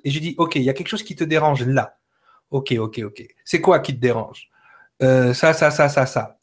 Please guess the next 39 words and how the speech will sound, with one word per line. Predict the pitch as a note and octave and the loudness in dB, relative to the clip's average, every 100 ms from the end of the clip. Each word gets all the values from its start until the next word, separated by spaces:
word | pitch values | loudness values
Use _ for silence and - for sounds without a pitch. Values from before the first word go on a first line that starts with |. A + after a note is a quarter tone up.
| _ | _
J'ai | B2+ | -8
dit, « | B2 | -4
Ben, | B2 | -4
tu | B2 C#3+ | -4 -2
vois, | A#3+ | -2
tout | - | 0
à | |
l'heure, | D#3+ D#3 | 0 0
quand | C3 | -2
je | - | -4
t'ai | |
dit | C3 C#3 | -6 -4
qu'il | C3 | -6
fallait | - A#2 A#2 | -4 -2 -4
créer | - B2+ B2 | 0 -2 0
ta | A#2 | -2
méthode, | A2+ - C4 D3 - _ _ _ _ _ _ _ | -2 0 0 0 -12 _ _ _ _ _ _ _
eh | B2+ | 2
ben, | C3+ C3 _ - | 2 2 _ -6
le | C3 | -6
truc | - B3+ | -2 -4
qui | C#3+ | -2
te | C#3+ | -2
parle | C3+ D#3+ C3+ | 4 4 4
à | |
l'intérieur, | A#2+ A#2+ B2+ A2+ C#3+ A#3 | 2 0 0 2 2 0
c'est | - - - | -2 -8 -2
ta | A#3+ A#3+ | 0 0
méthode. » | A#2+ A#2 G2+ _ _ _ _ _ _ _ _ | -2 -8 -12 _ _ _ _ _ _ _ _
C'est-à-dire | C#3+ D#3 D3 | -4 -4 0
que | D3 C3+ - _ _ | 0 0 -6 _ _
T'es | F#3+ | 0
pas | F3+ | 2
là | F#3+ | 0
pour | D#3 | 0
faire | F3 | -2
du | D3 | 0
cyriliel, | C3+ C3+ B2 G#3+ B3+ | -2 -2 0 -2 -2
là. | - | -6